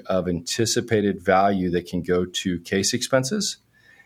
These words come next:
Now, we can break that rule if we think we need to on a certain case,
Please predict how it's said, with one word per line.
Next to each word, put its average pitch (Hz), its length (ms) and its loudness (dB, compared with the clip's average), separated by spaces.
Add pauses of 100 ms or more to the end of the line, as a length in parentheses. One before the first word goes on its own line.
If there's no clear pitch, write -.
(320)
Now, 110 480 4
we 139 460 2
can 123 280 4
break 165 300 4
that 107 200 4
rule 101 200 4
if 117 100 -2
we 113 60 2
think 101 240 0
we 87 100 0
need 123 200 2
to 110 140 0
on 87 100 0
a 82 60 -2
certain 78 300 -2
case, 80 480 -2